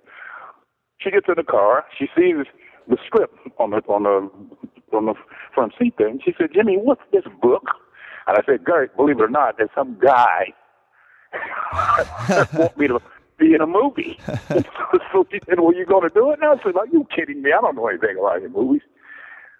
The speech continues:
So I put the script, when she went into the unemployment office, I took the script, locked it up in the trunk of my car, and then, uh, waited for her, went, then I went home.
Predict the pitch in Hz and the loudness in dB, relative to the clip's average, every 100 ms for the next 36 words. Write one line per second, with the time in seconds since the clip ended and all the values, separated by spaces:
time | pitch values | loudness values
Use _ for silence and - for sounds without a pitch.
0 | - 190 170 160 156 214 - - - 339 | 0 0 2 2 2 -2 -4 -10 -4 -2
1 | - 269 349 330 156 269 165 131 120 131 | 0 0 -2 0 0 0 0 2 2 2
2 | 131 156 175 92 80 135 - _ _ - | 0 0 0 0 0 -2 -6 _ _ -20
3 | _ - - 139 180 - 110 - - 101 | _ -6 -2 -2 -4 0 0 0 0 0
4 | - 87 - _ - 101 87 - 95 107 | 0 0 -2 _ -12 -8 -8 -6 -6 -4
5 | 117 - 82 69 - _ _ - - - | -6 -2 -4 -6 -14 _ _ -20 -20 -16
6 | - 113 120 117 110 104 107 113 95 95 | -4 -2 -2 0 2 2 0 -2 0 2
7 | 98 101 101 - 87 95 92 98 147 104 | 2 2 -4 -6 -2 -2 0 -2 -2 -6